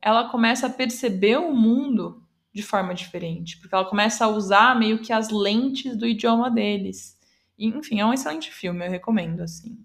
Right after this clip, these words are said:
Porque no fim é assim que funciona, né? As estruturas de linguagem são essenciais pra gente perceber as coisas. E aí eu vou dar alguns exemplos que podem ser meio bad vibes, mas que são muito práticos pra isso.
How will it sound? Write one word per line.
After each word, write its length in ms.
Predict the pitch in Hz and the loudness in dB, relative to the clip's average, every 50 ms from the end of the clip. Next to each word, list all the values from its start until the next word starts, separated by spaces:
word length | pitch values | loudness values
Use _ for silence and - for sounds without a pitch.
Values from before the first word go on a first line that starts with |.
| _ _ _ _ _ _ _ _ _ _ _ _ _ _ _ _ | _ _ _ _ _ _ _ _ _ _ _ _ _ _ _ _
Porque 160 | _ - 330 359 | _ -6 -4 -4
no 80 | 381 370 | -4 -4
fim 160 | 381 370 403 | -4 -2 0
é 40 | - | 0
assim 220 | 381 - 415 440 | 0 -2 -4 -8
que 60 | - | -8
funciona, 680 | - 403 381 311 - - 240 214 185 175 165 165 165 | -8 -10 -10 -10 -6 -2 0 0 2 0 0 -2 -4
né? 200 | 165 170 180 180 | -4 -2 -2 -2
As 180 | 180 185 190 202 | -2 -2 -2 -4
estruturas 480 | 208 - - 262 269 277 302 320 339 302 | -4 -6 -6 -6 -6 -4 -2 -2 -2 -2
de 60 | 294 | 0
linguagem 840 | 262 254 233 214 196 175 165 170 190 220 254 254 233 214 196 190 190 | 0 0 0 2 2 2 0 2 2 0 0 0 -2 -2 -2 -4 -4
são 340 | 190 - 226 226 233 233 - - - | -2 -2 -2 -2 -2 -4 -6 -8 -6
essenciais 800 | 247 254 254 - 359 349 330 - - - 175 196 - - 277 269 | -6 -6 -6 -6 -8 -8 -10 -8 -4 0 2 2 2 0 -2 -6
pra 160 | - - 233 | -4 -2 0
gente 180 | 240 233 233 233 | 2 2 2 0
perceber 400 | - 262 254 254 262 233 202 240 | -2 -4 -4 -2 -2 0 2 4
as 180 | 269 302 302 - | 2 2 2 -2
coisas. 560 | - - - - - - - - - - - - | -6 -8 -8 -8 -8 -12 -16 -20 -20 -20 -12 -6
E 100 | 220 214 | -4 0
aí 80 | 214 226 | 0 2
eu 100 | 247 240 | 2 2
vou 100 | 262 254 | 2 4
dar 80 | 247 | 4
alguns 320 | 240 240 240 262 285 285 285 | 4 4 2 0 -2 -2 -2
exemplos 640 | 294 285 240 233 214 214 233 254 226 226 202 190 | -2 -2 0 0 2 2 2 2 0 -2 -4 -8
que 100 | - - | -8 -4
podem 220 | - 208 202 196 208 | -2 0 0 0 -2
ser 160 | 208 - 208 | -4 -4 -6
meio 380 | 190 180 170 170 180 180 180 - _ _ _ _ _ | -6 -6 -6 -8 -10 -12 -12 -16 _ _ _ _ _
bad 220 | - 160 156 156 151 | -10 -8 -8 -6 -4
vibes, 560 | 165 190 220 240 226 196 185 - - - - _ _ _ _ _ _ - | 0 2 2 2 2 0 -4 -8 -14 -16 -18 _ _ _ _ _ _ -6
mas 140 | 156 156 | -6 -4
que 60 | - - | -4 -6
são 120 | - - | -8 -8
muito 220 | 302 - - - | -8 -10 -8 -2
práticos 480 | - 220 180 185 185 - - - - - | 0 0 0 0 -2 -6 -10 -14 -16 -16
pra 160 | - - - | -12 -10 -10
isso. 380 | - - - - - - - | -10 -10 -12 -16 -16 -18 -20